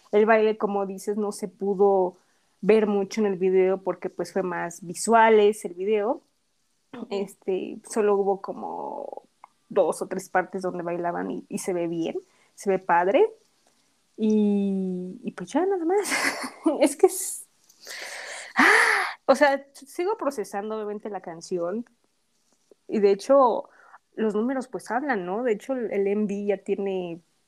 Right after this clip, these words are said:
Speaker 1: veintisiete millones de visitas ahorita.
Speaker 2: Ujú.
Speaker 1: Y es como, "Guau". O sea, porque sí hay gente que sí le gustó y dice que obviamente ya se vuelve más adictiva.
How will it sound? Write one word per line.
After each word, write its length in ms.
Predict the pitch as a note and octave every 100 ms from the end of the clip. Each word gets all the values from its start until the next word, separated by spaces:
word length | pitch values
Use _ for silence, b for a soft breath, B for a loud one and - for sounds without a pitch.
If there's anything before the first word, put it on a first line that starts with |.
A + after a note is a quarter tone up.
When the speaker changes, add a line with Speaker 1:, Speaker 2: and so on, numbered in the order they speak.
| _ -
Speaker 1:
veintisiete 420 | G3 F3+ F#3 A3+
millones 380 | G#3+ F#3 F#3+ F#3+
de 80 | F3
visitas 440 | F3+ F#3 F#3 G#3
ahorita. 400 | F#3 E3+ G3+ E4 -
Speaker 2:
Ujú. 240 | A3+ G#3+ _ _ -
Speaker 1:
Y 40 |
es 80 | -
como, 220 | G3 F3+
"Guau". 640 | - - A3+ A#3 G#3+ E3 F#3+ - _ _ _ _ B B B
O 60 | A3
sea, 100 | A3
porque 240 | G3 G#3+
sí 100 | G#3
hay 100 | A#3
gente 360 | A#3 A3+ A3 A#3+
que 120 | G3
sí 220 | F#3+ G#3+
le 160 | G#3 G#3
gustó 760 | F#3+ F#3 - F#3+ F#3+ F#3+ F#3+ F#3
y 300 | F3 - G#3
dice 300 | F3+ - F3+
que 200 | E3+ E3
obviamente 460 | - - E3+ F3
ya 220 | E3+ E3 b b _
se 160 | -
vuelve 160 | A3 A3
más 260 | G#3+ G3+ A#3+
adictiva. 540 | G3+ E3+ - F#3 B3+